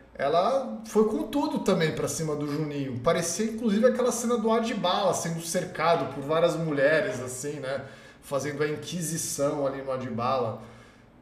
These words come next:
E aí agora ela já, já se cagou aí, né? Be-, belo,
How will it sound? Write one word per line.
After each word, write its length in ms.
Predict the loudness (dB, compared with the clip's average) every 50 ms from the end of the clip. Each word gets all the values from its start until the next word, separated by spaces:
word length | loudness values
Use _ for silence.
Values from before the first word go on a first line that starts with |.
| -10 -6
E 520 | -4 -2 0 2 2 2 0 0 -2 -2 0
aí 260 | 2 2 4 6 6
agora 720 | 4 4 4 4 4 4 6 8 8 8 8 6 4 2 0
ela 220 | 0 0 2 2
já, 500 | 2 2 0 2 4 4 4 2 0 -4 -10 -16 -20 -20 -20 -20 -20 -20 -20 -20 -20 -20 -20 -20 -20 -20 -20 -20 -16 -14 -14 -14 -16 -18 -20 -20 -20 -20 -20 -20 -18 -12
já 680 | -10 -4 -2 0 0 2 2 2 2 0 -2 -4 -8 -12 -14 -16 -20 -20 -20 -20 -20 -20 -20 -20 -20 -20 -20 -20 -20
se 280 | -14 -12 -8 -6 -4 -2
cagou 540 | 0 0 0 0 0 0 0 -2 -4 -6 -10 -12 -12 -8
aí, 300 | -6 -6 -4 -4 -6 -6 -4
né? 240 | -2 -2 -2 -4 -6 -10 -16 -18 -20 -20 -20 -20 -20 -20 -20 _ -20 -20 -20 -20 -20 -20 -14
Be-, 320 | -6 -2 0 0 0 0 -2 2
belo, 240 | 4 4 6 6